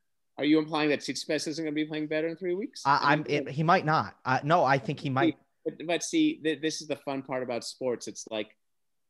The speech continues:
Speaker 1: I don't know if Nadal was seventy-five percent, ninety percent, a hundred ten percent of his thirty-four-year-old game. It, I, I, who knows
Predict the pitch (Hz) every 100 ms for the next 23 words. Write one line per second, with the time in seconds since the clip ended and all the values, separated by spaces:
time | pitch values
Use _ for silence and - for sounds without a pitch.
0 | _ _ - 90 139 147 127 113 107 117
1 | 113 104 - _ - 156 147 139 143 135
2 | 120 143 123 _ - 104 135 - 131 147
3 | 151 _ - 131 131 120 131 135 135 143
4 | 135 120 113 127 127 135 135 131 127 123
5 | 120 135 143 165 _ _ _ - - -
6 | _ _ _ - - 123 143 64 - _
7 | 139 175 139 101 -